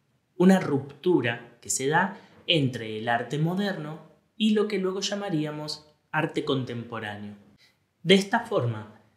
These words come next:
arte moderno no significa arte actual,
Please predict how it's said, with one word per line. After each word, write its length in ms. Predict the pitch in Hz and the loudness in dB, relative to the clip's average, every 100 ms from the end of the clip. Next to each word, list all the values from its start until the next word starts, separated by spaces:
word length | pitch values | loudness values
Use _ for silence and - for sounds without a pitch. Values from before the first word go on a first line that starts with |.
| _ _ | _ _
arte 320 | 196 214 240 | 6 6 4
moderno 520 | 220 190 127 104 110 110 | 2 2 2 -2 -8 -8
no 100 | 196 | -2
significa 460 | 208 214 196 226 - | 0 0 -2 -2 -2
arte 600 | - 135 131 135 135 - | -2 -4 -4 -10 -12 -10
actual, 640 | - 117 - - 107 101 | -8 -8 -2 0 0 -2